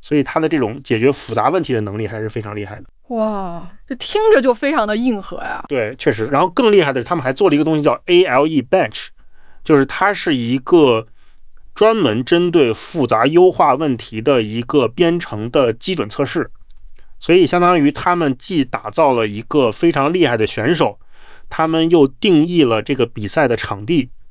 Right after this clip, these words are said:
Speaker 1: 所以这就非常厉害了，就是你可以看到他们的这个技术实力和他们的前瞻性。
Speaker 2: 呃，然后这个 Janice 他在检测A I代理的时候，他是怎么工作的？他有什么独特的优势呢？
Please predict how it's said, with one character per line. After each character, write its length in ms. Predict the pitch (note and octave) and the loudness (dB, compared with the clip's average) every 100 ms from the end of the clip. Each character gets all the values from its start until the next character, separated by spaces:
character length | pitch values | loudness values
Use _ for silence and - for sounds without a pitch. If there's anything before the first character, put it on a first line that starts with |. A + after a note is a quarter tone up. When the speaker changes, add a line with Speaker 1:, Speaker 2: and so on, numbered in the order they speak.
| - - - | -16 -14 -8
Speaker 1:
所 140 | - | -2
以 40 | D3+ | 0
这 140 | A#3+ | 2
就 100 | C#3 | 2
非 220 | - - | 0 -2
常 160 | C#3+ G#2+ | -2 -2
厉 100 | A2+ | -2
害 140 | G#2+ | -4
了， 60 | G#2+ | 0
就 80 | C#3+ | 0
是 60 | |
你 100 | B2+ | 2
可 80 | B2+ | 0
以 20 | |
看 160 | E3 E3 | 0 0
到 100 | B2+ | 0
他 140 | C#3 | 0
们 60 | D#3+ | 0
的 60 | C#3+ | 2
这 40 | |
个 140 | C3 B2 | 2 0
技 160 | F3 | 0
术 100 | C3 | 0
实 240 | A2+ - A#2 | 0 -2 0
力 140 | C#3 | 0
和 80 | A#2+ | 0
他 80 | D3 | 0
们 60 | |
的 80 | A#2+ | 0
前 200 | - G#2+ | -2 -2
瞻 140 | B2+ | -2
性。 160 | C3 A#2 - | -2 -6 -6
Speaker 2:
呃， 240 | G#3+ G3+ G3+ | -4 -2 0
然 100 | C#4 | 2
后 100 | F#4+ | 4
这 80 | |
个 80 | F4 | 2
Janice 460 | C4+ D#4 E4 A#3 - | 2 2 2 -2 -4
他 220 | - F4 | -2 0
在 180 | F#4 C#4 | 2 0
检 300 | - G3+ C3 | -2 -8 -8
测 260 | - F#4+ C#4 | -6 0 0
A 140 | B3 | 2
I 160 | B3+ B3 | 0 0
代 200 | C4 A3+ | -2 -2
理 100 | F3 | -6
的 100 | - | -10
时 120 | - | -8
候， 100 | G#3 | -6
他 140 | - D4 | -4 -4
是 100 | E4+ | -4
怎 100 | F#3 | -6
么 80 | - | -6
工 200 | G3+ C4+ | -2 0
作 220 | F#4 B3 | 0 -2
的？ 180 | - - - | -4 -12 -14
他 120 | - D#4 | -2 0
有 40 | |
什 80 | D4+ | 0
么 80 | A#3+ | -2
独 140 | G3+ | -4
特 140 | B3 | -4
的 80 | B3 | -4
优 180 | A3+ B3+ | -4 -6
势 180 | - C4+ | -6 -8
呢？ 140 | C4+ | -8